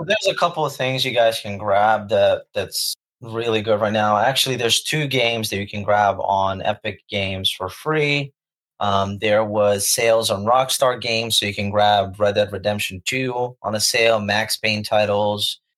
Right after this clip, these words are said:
all the G T As. Um, there's also Mud Runner, which is a really fun game for our country boys, um, where you can go mudding, um, transporting stuff with big trucks. Uh, it's only three ninety-nine on Steam right now.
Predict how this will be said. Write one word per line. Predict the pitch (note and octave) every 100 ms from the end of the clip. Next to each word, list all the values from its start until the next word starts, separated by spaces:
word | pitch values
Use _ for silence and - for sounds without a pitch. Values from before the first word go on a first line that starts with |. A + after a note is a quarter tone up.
| _
all | - A2
the | A2
G | G2+ G#2+
T | - A2 G2 G2 G2 G2
As. | G2 - - _ _ _
Um, | G2 G2 G2+
there's | G2+ G2+
also | G2 G#2 G#2+ - G#2
Mud | G2 A#2 B2+
Runner, | C#3 C#3 C#3 D3+ - -
which | G2+ -
is | G#2 G2 F#2+
a | G2 G2
really | A#2 A#2+
fun | A2 A2 A2
game | G#2+ G2+ G#2
for | - G#2 G2 G2
our | F2+ F#2+
country | - E3+ D#3 B2+ G#2
boys, | G#2+ A2+ A#2+ A#2+ A2 _ _ _ _ _ -
um, | A2 G#2 G#2 G2+ G2+ G#2 _ _
where | - A#2
you | A2+
can | A2+ G#2+
go | A2 G#2
mudding, | G#2+ A2+ A#2 A#2 A#2 G#2+ -
um, | - G2 G2+
transporting | - A2 G#2 - G#2 G#2 G2+
stuff | - G2+ G2 G#2
with | G2 F2+
big | G2+ G2
trucks. | - G#2+ G2+ G2 - -
Uh, | F#2+ F#2+ F#2
it's | -
only | G#2 G2+
three | F#2 G#2
ninety-nine | G2 F#2+ G2 F#2 F#2+ F#2
on | F#2+
Steam | - G2 F#2
right | F#2
now. | F#2 F2+ F2+ F#2